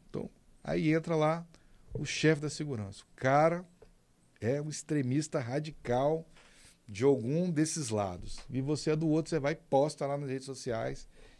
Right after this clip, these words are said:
que quem é do outro lado não presta, que é isso, que é aquilo. O cara vai lá, "Cara, tira esse cara daqui." Então isso muitas vezes acontece, você, agora você sabe o motivo, se você foi,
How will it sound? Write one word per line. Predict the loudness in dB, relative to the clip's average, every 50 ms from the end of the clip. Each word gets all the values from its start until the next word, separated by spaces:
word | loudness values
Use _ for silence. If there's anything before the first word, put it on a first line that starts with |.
| -8 -4
que | -4 -2
quem | 2 6 6 8 8
é | 6 6
do | 6
outro | 2 2 2 2
lado | 0 0 0
não | 0 -4
presta, | -4 -2 0 2 2 4 2 2 0 -2 -2 -2 -2
que | 0 2 2
é | 4
isso, | 4 2 0 0 -2
que | 0
é | 0
aquilo. | 0 -2 -6 -8 -8
O | -8
cara | -8 -8 -8 -8 -6
vai | -6 -6
lá, | -6 -8
"Cara, | -8 -8 -6 -2 0 0 -2 -2 -4 -10 -14 -16 -18 -18 -20 -20 -20 -20 -20 _ _ -16
tira | -12 -8 -4 -4 -4 -4
esse | -6 -8 -10
cara | -10 -10 -10 -10
daqui." | -8 -10 -10 -12 -12 -14 -16 -16 -18 -20 -20 -20 -20 -20 -20 _ -20 -18 -14
Então | -8 -6 -4 -2 -2 -2
isso | -2 -2 -4 -4 -4 -6 -8 -8 -10 -16 -20 -20 -20 -20 -20 -20 -20 -16 _ 0
muitas | 2 4 4 4 4 2 0 0
vezes | 0 0 -2 -2
acontece, | -4 -6 -6 -6 -4 -2 -2 -2 -2 -4
você, | -4 -4 -4 -2 0 0 0 0 0 -4 -10 -18 -20 -20 -20 -20 -20 -20 -6 0
agora | 4 4 6 8 8 8 8 8
você | 6 4 2 0 0
sabe | 2 4 4 4 4 4
o | 0
motivo, | -2 -2 -4 -4 -2 -2 -2 -2
se | -4 -6 -2 0
você | 0 0 0 0 0 0 0 0 -4 -12 -20 -20 -20 -20 -20 -20 -20 -20
foi, | -16 -14 -2 4 8 8 10 10 10 10 8 8 4 2 -2